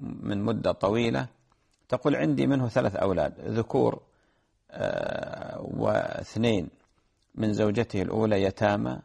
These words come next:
بنت وولد، متزوجين بأولاد". وأيضًا تقول: "الحمد لله اشترى لي زوجي رحمه الله ذهب لنفسه، هل علي أن أقسمه مع ولد،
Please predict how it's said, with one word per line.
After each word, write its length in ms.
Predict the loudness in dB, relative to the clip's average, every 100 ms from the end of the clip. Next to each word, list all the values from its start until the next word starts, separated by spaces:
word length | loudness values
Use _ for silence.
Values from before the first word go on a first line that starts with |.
| -8
بنت 320 | -4 -4 -2
وولد، 420 | 0 2 2 0 -6
متزوجين 760 | -4 -2 0 2 0 0 -2 -2
بأولاد". 600 | 0 0 2 2 2 -2 -4
وأيضًا 840 | 0 2 0 0 0 2 2 -2 -6 _ _ _ _
تقول: 260 | -4 0 0
"الحمد 300 | 0 0 0
لله 160 | 2
اشترى 380 | 0 0 2 4
لي 160 | 2 0
زوجي 380 | 0 0 0 0
رحمه 380 | 0 -2 0
الله 240 | 0 0 0
ذهب 340 | 0 0 0 -2
لنفسه، 520 | -2 -2 -4 -4 0
هل 60 | 2
علي 360 | 2 2 0
أن 140 | -2 -4
أقسمه 560 | -6 -6 -2 0 0 0
مع 220 | 0 0
ولد، 300 | 4 4 4